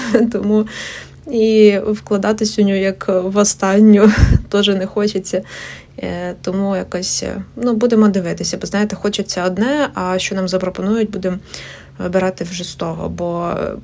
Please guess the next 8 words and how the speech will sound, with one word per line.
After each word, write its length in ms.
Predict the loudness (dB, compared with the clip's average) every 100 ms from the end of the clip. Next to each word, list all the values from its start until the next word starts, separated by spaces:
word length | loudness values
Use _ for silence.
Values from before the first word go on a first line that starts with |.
| -18 -20 -16
будем, 440 | -8 -4 0 0 0
ми 120 | -2
звернулися, 720 | 0 -2 0 0 -2 -2 -4 -6
нам 200 | -6 -6
рахували 480 | -6 -4 -2 -2 -4
кухню, 840 | -4 -6 -6 -8 -8 -6 -6 -6 -10 -18 -20 -12
а, 320 | -8 -6 -6 -8 -8 -10 -10 -4
майстри, 760 | -2 0 0 0 0 2 0